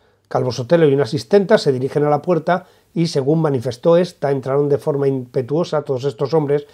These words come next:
diciendo que iban a registrar el inmueble. Calvo Sotelo parece que se da cuenta de que lo del registro es una excusa y trata de llamar por teléfono a la Dirección General de Seguridad, pero la línea estaba cortada.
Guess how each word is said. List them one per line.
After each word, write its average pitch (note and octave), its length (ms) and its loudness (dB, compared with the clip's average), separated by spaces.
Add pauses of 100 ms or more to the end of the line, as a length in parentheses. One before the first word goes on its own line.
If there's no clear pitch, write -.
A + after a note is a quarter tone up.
(240)
diciendo D3+ 460 2
que C#3+ 100 2
iban C#3+ 200 2
a C3 60 -2
registrar B2 680 -6 (180)
el C#3+ 180 2
inmueble. C#3 480 2 (380)
Calvo A2+ 240 -8
Sotelo E3 540 2 (540)
parece C3+ 260 -2
que D3 80 0
se B2 100 -2
da C3+ 140 -2
cuenta G3 320 4
de C3+ 160 2
que B2+ 240 -2
lo B2+ 100 -2
del B2 140 -4
registro D3+ 380 -4
es - 100 -8
una F3 120 2
excusa - 520 0 (180)
y D3 100 -2
trata D#3 260 2
de D#3+ 80 4
llamar D3 240 4
por D#3 120 0
teléfono D3 380 0
a D#3 40 4
la C#3+ 60 4
Dirección B2+ 360 2
General A#2+ 280 -4
de A2+ 60 -8
Seguridad, D#3 420 2 (320)
pero G3 280 8
la F3 140 6
línea D3+ 300 2
estaba A#2+ 320 -2
cortada. A#2 560 0